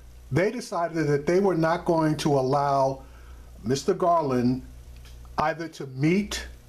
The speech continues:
to have a hearing, or to get a vote. Now, I don't know about you, but to me,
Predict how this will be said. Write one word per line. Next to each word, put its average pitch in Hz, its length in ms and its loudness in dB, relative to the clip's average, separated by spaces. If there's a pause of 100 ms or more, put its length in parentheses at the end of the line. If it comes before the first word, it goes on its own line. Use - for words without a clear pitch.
(1160)
to 151 100 -2
have 160 240 -2
a 139 80 0
hearing, 180 680 4 (760)
or 175 200 4
to 190 140 -10
get 160 220 -12
a 147 40 -12
vote. 139 380 -2 (1120)
Now, 156 440 -2 (520)
I 240 140 2
don't 220 100 2
know 180 200 4
about 135 440 0
you, 175 340 2 (1080)
but 151 160 0
to 160 120 -2
me, 143 540 0